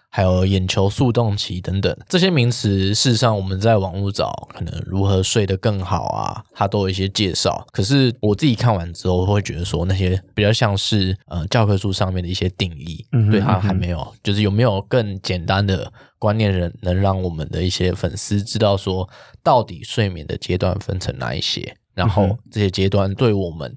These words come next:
Speaker 1: 呃，睡眠时期是有怎样的影响呢？
Speaker 2: 其实我觉得刚才 Zach 都已经提到，就是一些在以教科书或者是大家在网络上面都可以找得到一些，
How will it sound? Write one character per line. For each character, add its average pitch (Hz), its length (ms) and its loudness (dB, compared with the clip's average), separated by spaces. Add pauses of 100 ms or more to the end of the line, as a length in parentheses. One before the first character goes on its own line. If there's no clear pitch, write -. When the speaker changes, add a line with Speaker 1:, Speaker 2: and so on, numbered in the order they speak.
(160)
Speaker 1:
呃， 90 320 2
睡 135 220 2
眠 92 200 -4
时 90 160 -4
期 87 240 -4
是 92 340 2
有 85 280 -2
怎 90 100 0
样 104 120 2
的 101 80 2
影 92 220 -4
响 82 220 -2
呢？ - 100 -8 (160)
Speaker 2:
其 - 140 2
实 170 80 6
我 156 100 6
觉 110 100 2
得 110 80 4
刚 127 140 4
才 113 100 6
Zach 110 260 2
都 117 180 4
已 101 40 2
经 107 220 2
提 95 240 0
到， 101 240 2
就 101 140 0
是 104 160 0
一 104 140 2
些 101 400 2
在 101 520 2 (100)
以 104 280 2 (140)
教 147 220 4
科 113 240 0
书 107 340 -2
或 113 200 0
者 98 80 0
是 101 140 0
大 123 160 2
家 117 100 0
在 120 120 2
网 104 160 -4
络 110 100 0
上 110 160 2
面 104 100 2
都 104 60 2
可 101 100 0
以 98 40 2
找 - 180 -2
得 107 100 -2
到 101 220 2
一 101 40 0
些， 98 280 -2